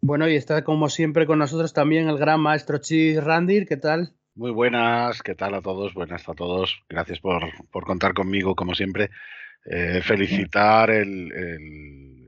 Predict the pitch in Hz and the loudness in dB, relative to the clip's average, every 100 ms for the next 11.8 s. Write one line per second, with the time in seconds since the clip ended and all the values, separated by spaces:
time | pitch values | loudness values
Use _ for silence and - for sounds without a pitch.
0 | - 69 87 92 87 110 95 107 123 - | -20 -12 -6 -4 -4 -4 -2 -2 -2 -4
1 | - 85 104 92 101 98 90 95 90 107 | -6 -6 -4 -4 -4 -4 -4 -4 -4 -2
2 | 117 135 - - _ - 107 107 104 98 | -2 -2 -4 -12 _ -4 0 0 0 0
3 | 76 92 104 123 127 - 98 95 95 110 | -2 -2 2 2 2 -2 -2 -2 0 0
4 | 107 117 131 117 98 95 87 85 90 90 | 0 0 0 2 2 -2 -4 -10 -10 -10
5 | 87 87 87 95 101 104 - 107 104 104 | -10 -12 -6 -2 -2 -2 0 2 2 0
6 | 101 98 98 95 104 95 90 113 123 117 | 0 0 0 -2 -4 -6 -4 -2 0 0
7 | 104 80 78 87 - 87 95 123 135 - | -4 -4 -8 -12 -14 -6 -2 0 -2 -6
8 | _ _ 85 90 90 87 87 - 82 92 | _ _ -14 -8 -2 -2 -2 -4 -6 -2
9 | 104 110 107 117 107 101 139 107 110 - | 0 -2 0 0 2 0 -2 0 -2 -2
10 | 107 98 123 - 104 92 90 - 87 147 | -4 -4 -4 -2 -4 -4 -8 -8 -4 -4
11 | 139 - 135 143 - - - | -4 -2 -4 -4 -10 -12 -14